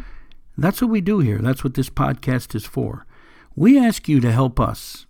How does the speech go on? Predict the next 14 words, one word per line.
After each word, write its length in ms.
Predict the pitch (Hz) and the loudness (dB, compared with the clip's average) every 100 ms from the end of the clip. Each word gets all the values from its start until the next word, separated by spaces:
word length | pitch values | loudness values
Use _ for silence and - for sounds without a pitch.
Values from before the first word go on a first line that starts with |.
| - | -2
pay 180 | 139 | 2
it 100 | 135 | 2
forward 500 | - 123 113 - - | 0 -2 -2 -4 -10
by 140 | - 123 | -6 -4
spreading 440 | - - 247 156 | -4 -2 0 2
our 160 | 107 98 | 0 -2
podcast, 800 | - 113 107 - 113 - - - - _ _ _ _ _ - - | -4 -6 -8 -10 -12 -12 -18 -20 -20 _ _ _ _ _ -18 -4
our 200 | 202 165 | 0 2
information, 680 | 160 - 139 127 135 160 | 2 0 2 2 2 0
our 100 | 139 | 0
content 560 | 139 139 135 - 131 127 | 0 0 0 0 -2 0
posts, 580 | 120 139 139 - - - _ _ - | -2 -2 -4 -14 -20 -20 _ _ -6
our 100 | 151 | -2
website, 680 | 139 123 131 - 147 147 | 0 0 -2 -4 -4 -4